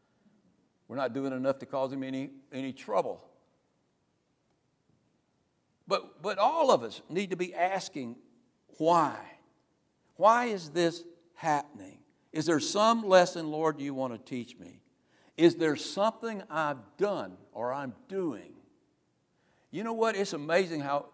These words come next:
as Christians, we can live in sin and be blind to the fact we're living in sin. We just ignore the fact we're living in sin. And God taps us on the shoulder,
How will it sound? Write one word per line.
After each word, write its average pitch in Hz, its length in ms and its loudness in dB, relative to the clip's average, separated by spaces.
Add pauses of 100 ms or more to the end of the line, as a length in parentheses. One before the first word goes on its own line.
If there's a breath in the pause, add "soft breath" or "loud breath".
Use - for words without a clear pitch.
as 127 180 -8
Christians, 151 460 -8
we 156 160 -6
can 131 260 -8
live 156 220 -4
in 117 100 -8
sin 143 540 -8
and 107 160 -12
be 117 140 -6
blind 147 540 4
to 117 40 -10
the 104 100 -14
fact 131 320 -6
we're 117 140 -8
living 139 300 -6
in 139 100 -14
sin. 165 300 -16 (1300)
We 170 120 2
just 185 240 -2
ignore 190 400 12
the 143 80 -6
fact 131 360 -2
we're 120 140 -6
living 113 300 -6
in 98 100 -12
sin. 107 300 -12 (640)
And 147 260 -4
God 202 400 10 (420)
taps 214 360 2
us 165 120 -12
on 170 200 -6
the 151 100 -8
shoulder, 208 540 0